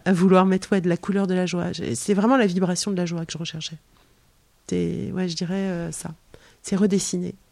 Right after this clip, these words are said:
Alors, je sais pas si, euh, on est bo-, si vous êtes bon en dessin, euh, en créativité ou autre, mais en tout cas, éclatez-vous parce que, euh, si, si on a la fin d'un chemin, on est à une croisée, bah, c'est forcément qu'il y a un chemin qui s'ouvre.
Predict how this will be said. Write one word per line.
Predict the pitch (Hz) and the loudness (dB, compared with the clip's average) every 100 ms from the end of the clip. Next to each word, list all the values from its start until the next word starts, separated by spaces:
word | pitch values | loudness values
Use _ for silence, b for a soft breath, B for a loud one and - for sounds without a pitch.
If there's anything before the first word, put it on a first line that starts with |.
| _ _ - _ - B B | _ _ -20 _ -20 B B
Alors, | - 175 | 2 4
je | 190 | 4
sais | 190 214 | 2 4
pas | - | 4
si, | 285 - 196 | 2 -2 -2
euh, | 185 175 175 170 170 165 160 165 | 0 0 0 -2 -2 -2 -4 -4
on | 170 | -2
est | 175 | -2
bo-, | 165 175 170 | 0 0 0
si | - | -2
vous | 175 170 | -2 -2
êtes | 160 | 0
bon | 165 | -2
en | 170 | -2
dessin, | 165 165 - 160 165 175 175 | -2 -4 -4 -4 -4 -6 -6
euh, | 160 | -6
en | 165 | -6
créativité | 156 - 165 156 - 165 160 165 | -6 -4 -4 -6 -6 -6 -2 -2
ou | 165 | -2
autre, | 185 - | -2 -2
mais | 165 147 B B B B | -4 -6 B B B B
en | - | -8
tout | - | -2
cas, | - | 0
éclatez-vous | 185 175 170 175 180 226 | 0 0 -2 -2 0 -2
parce | 185 - | -2 -4
que, | - | -4
euh, | 170 165 170 160 156 156 156 - b b b b | -4 -2 -4 -6 -8 -10 -14 -18 b b b b
si, | - - - | -14 -12 -8
si | - - | -4 2
on | 202 | 4
a | 208 | 6
la | 208 | 4
fin | - 233 | 2 0
d'un | 220 | 2
chemin, | 196 - 196 196 254 _ | 0 2 0 -2 -6 _
on | 175 | -2
est | |
à | 175 | 0
une | 180 | 0
croisée, | - - 196 180 190 226 _ B B B _ | -2 0 0 2 -2 -4 _ B B B _
bah, | 175 | -6
c'est | 180 | -4
forcément | 175 208 202 190 | -2 0 0 0
qu'il | 202 185 | -2 -4
y | |
a | 180 | -6
un | |
chemin | 170 185 | -4 -6
qui | 175 - | -6 -10
s'ouvre. | - 170 | -12 -14